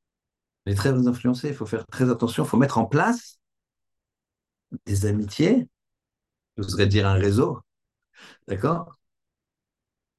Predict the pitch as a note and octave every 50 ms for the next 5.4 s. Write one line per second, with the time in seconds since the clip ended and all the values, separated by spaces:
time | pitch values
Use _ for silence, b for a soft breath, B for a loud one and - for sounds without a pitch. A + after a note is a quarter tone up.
0 | _ _ _ _ _ _ _ - G#2 G2+ G2 F#2 F#2 F2 F2+ G2 G2 G2 - C#3+
1 | D#3 C#3+ A2+ G2 G2 G2 - G2 G2+ A2 C#3+ F3 F3+ - - _ _ _ _ _
2 | - F#2 F#2+ - D3+ E3 D#3+ C3 - - _ _ _ _ _ - A2+ A2+ A#2 B2
3 | A#2+ B2 - - D#3 F3 G#3+ B3 A#3+ - _ _ - - _ _ _ _ _ _
4 | - _ _ D3+ D#3+ E3 D#3+ D#3 D#3 F3+ F#3+ E3+ C3 D#3 D#3 D#3 D3+ D#3 D3 B2+
5 | - B2+ A#2+ A2+ G#2+ G2 F#2+